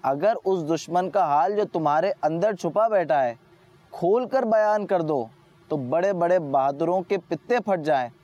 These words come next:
और किसी को ना रास्ता चलने का होश रहे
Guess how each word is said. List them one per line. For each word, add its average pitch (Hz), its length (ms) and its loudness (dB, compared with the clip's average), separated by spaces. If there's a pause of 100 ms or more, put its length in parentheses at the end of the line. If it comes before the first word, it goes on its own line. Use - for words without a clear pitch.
(380)
और 175 120 2
किसी 208 440 -2
को 202 200 0
ना 170 200 0
रास्ता 143 460 0
चलने 214 360 -2
का 208 140 2
होश 196 340 0
रहे 196 320 2